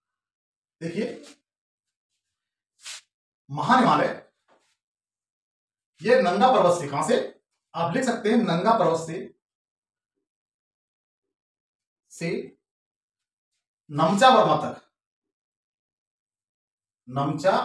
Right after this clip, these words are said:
वर्मा, नमचा वर्मा आपका अरुणाचल प्रदेश में, कहां पर है? अरुणाचल प्रदेश में। अरुणाचल प्रदेश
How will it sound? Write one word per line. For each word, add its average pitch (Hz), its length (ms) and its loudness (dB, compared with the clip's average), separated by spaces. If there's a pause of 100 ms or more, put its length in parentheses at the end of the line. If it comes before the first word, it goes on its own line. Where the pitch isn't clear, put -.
(300)
वर्मा, 139 560 0 (540)
नमचा 170 320 -2
वर्मा 208 220 2
आपका 202 260 2 (420)
अरुणाचल 214 440 0
प्रदेश 143 240 -8
में, 120 180 -4
कहां 117 140 -12
पर 160 140 -6
है? - 60 -6 (520)
अरुणाचल 185 580 2
प्रदेश 131 340 -8
में। 104 140 -14 (3000)
अरुणाचल 170 400 2
प्रदेश - 480 -6